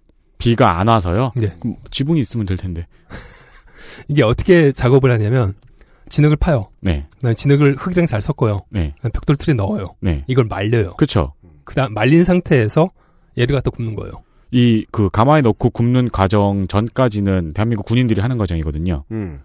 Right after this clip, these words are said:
Speaker 2: 근데 이 가마가 일회용 가마예요.
Speaker 3: 왜죠?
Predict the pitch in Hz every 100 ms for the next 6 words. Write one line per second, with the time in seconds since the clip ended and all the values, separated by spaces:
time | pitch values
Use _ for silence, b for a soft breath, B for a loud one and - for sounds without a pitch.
0 | _ _ 127 131 131 - 143 139 113 -
1 | - 120 139 139 226 - 143 220 226 170
2 | 117 90 - - - _ _ 143 131 _
3 | _ - - _ _ _ _ 95 92 110